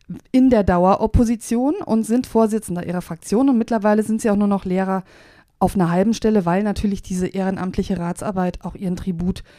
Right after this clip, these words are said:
fordert. Was würden eigentlich Ihre Schüler über Sie sagen?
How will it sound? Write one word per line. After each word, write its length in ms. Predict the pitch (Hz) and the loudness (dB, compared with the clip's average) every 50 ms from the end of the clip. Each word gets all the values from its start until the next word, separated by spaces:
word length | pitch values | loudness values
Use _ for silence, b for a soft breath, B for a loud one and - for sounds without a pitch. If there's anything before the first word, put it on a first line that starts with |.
| b b | b b
fordert. 480 | b - - 175 160 160 156 143 - - B B B B B B - | b -4 -2 -2 -2 -2 -4 -6 -10 -14 B B B B B B -2
Was 300 | 208 269 - - - 254 | -2 -2 -2 -2 0 2
würden 180 | 277 269 269 | 2 2 2
eigentlich 480 | 226 226 226 226 - 240 - - - - | 2 0 0 0 0 0 -2 -2 -4 -2
Ihre 200 | 214 208 208 - | 0 2 2 0
Schüler 340 | - - 208 185 170 160 - | 2 2 2 2 2 0 0
über 160 | 165 156 151 | -2 -4 -4
Sie 140 | 160 156 151 | -4 -6 -8
sagen? 300 | 151 151 151 151 151 | -8 -10 -12 -14 -14